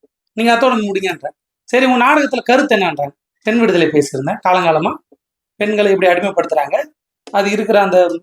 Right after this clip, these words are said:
நாம்ஸ் எல்லாம் நான் கேள்வி கேட்குற மாதிரி நாடகம் வச்சேன். சரி, அதை ஏன் நீங்க, அ, ட்ரெடிஷ்னலா வச்சீங்க, கான்டெம்பரரியா வைக்கலாம்ல, இப்ப ட்ரெண்டுக்கு ஏத்த மாதிரி மாத்தலாம்ல, நீங்க எதுக்கு வேஷம்லாம் தே-, பழங்காலத்து வேஷம் போட்டீங்கன்னா?" நான் என்ன சொன்னேன், எனக்கு சொல்லி கொடுத்தது தெருக்கூத்து தான்,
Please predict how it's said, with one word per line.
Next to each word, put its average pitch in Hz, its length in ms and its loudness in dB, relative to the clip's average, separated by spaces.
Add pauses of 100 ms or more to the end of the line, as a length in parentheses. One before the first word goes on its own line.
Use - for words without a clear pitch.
நாம்ஸ் 185 240 -2
எல்லாம் 208 180 0
நான் 247 140 -2
கேள்வி 240 260 2
கேட்குற 196 200 -2
மாதிரி 196 160 -2
நாடகம் 175 320 -2
வச்சேன். - 320 -4 (600)
சரி, 254 200 0
அதை 254 220 2
ஏன் 285 80 2
நீங்க, 247 280 2 (140)
அ, 202 40 -6
ட்ரெடிஷ்னலா 196 760 0
வச்சீங்க, 147 340 -2 (280)
கான்டெம்பரரியா 185 580 0
வைக்கலாம்ல, 131 280 -8 (640)
இப்ப 214 260 -6
ட்ரெண்டுக்கு 262 400 2
ஏத்த - 40 -10
மாதிரி 202 160 -2
மாத்தலாம்ல, 151 480 -2 (380)
நீங்க 233 260 0
எதுக்கு 240 200 0
வேஷம்லாம் 226 720 2
தே-, 190 320 2 (260)
பழங்காலத்து 220 340 2
வேஷம் 185 280 0
போட்டீங்கன்னா?" 147 420 -4
நான் 233 180 0
என்ன 254 140 -2
சொன்னேன், 202 380 -10 (420)
எனக்கு 311 220 2
சொல்லி 294 220 2
கொடுத்தது 269 280 2
தெருக்கூத்து 240 400 -2
தான், 156 180 -2